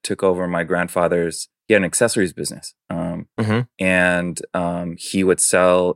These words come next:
Speaker 1: accessories, um, to different department stores, J C Penney's, Macy's, places like that, Army, Navy.
Speaker 2: Yeah.
Speaker 1: So he traveled all through the U S. And every now and then I get to tag along with him, um,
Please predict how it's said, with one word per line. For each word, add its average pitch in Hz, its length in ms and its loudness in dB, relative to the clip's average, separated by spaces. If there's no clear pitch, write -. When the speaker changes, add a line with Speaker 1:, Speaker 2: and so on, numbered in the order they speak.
Speaker 1:
accessories, 90 1040 0
um, 87 580 -2
to 85 400 2
different 92 220 0
department - 360 -2
stores, - 260 -6
J - 160 0
C - 140 -4
Penney's, 82 360 -6
Macy's, 85 560 -4
places 85 380 -4
like 78 200 0
that, 82 220 0
Army, 90 240 0
Navy. 85 440 -4
Speaker 2:
Yeah. 101 320 2
Speaker 1:
So 92 100 -4
he 98 120 0
traveled 90 340 2
all 85 100 2
through 87 200 -2
the 82 80 -6
U 87 180 2
S. 90 360 0
And 82 260 -6
every 101 220 2
now 95 160 2
and 92 100 0
then 87 100 0
I 85 100 0
get 80 180 0
to - 80 -14
tag 85 200 0
along 85 260 0
with 82 120 -8
him, 85 200 -6
um, 85 320 0